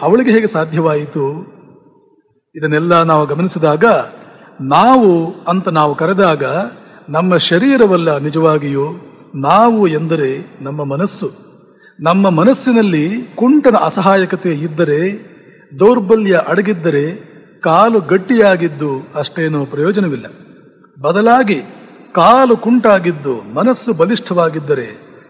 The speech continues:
ಹೊರಗಿನ ಶಾರೀರಿಕ ಕುಂಟು ಎಲ್ಲಿಯೋ ಅದೃಶ್ಯವಾಗುತ್ತದೆ. ಆದ್ದರಿಂದ ವಿದ್ಯಾಭ್ಯಾಸವನ್ನು ಮುಗಿಸಿ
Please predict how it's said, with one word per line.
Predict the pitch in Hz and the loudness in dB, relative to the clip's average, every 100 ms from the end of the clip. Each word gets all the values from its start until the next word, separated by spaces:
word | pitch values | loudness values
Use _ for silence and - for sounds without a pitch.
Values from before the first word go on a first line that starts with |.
| _ - | _ -2
ಹೊರಗಿನ | 180 240 247 240 | 2 4 4 2
ಶಾರೀರಿಕ | - 165 208 208 196 185 | 2 2 2 2 0 -4
ಕುಂಟು | 170 175 165 151 110 - - | -4 -4 -4 -6 -8 -14 -12
ಎಲ್ಲಿಯೋ | 135 165 165 156 165 | -6 -2 0 -2 -4
ಅದೃಶ್ಯವಾಗುತ್ತದೆ. | 147 147 185 - 156 147 143 127 123 107 - _ _ _ - | -8 -8 -8 -4 -4 -4 -6 -8 -10 -12 -20 _ _ _ -6
ಆದ್ದರಿಂದ | 151 151 160 147 139 165 202 - - - - - | -4 -2 -2 -2 0 -2 -2 -10 -20 -20 -20 -12
ವಿದ್ಯಾಭ್ಯಾಸವನ್ನು | 143 160 202 208 196 151 165 151 156 147 | -10 -2 2 2 2 -2 -4 -4 -6 -4
ಮುಗಿಸಿ | 147 202 - 151 | -4 -4 -6 -8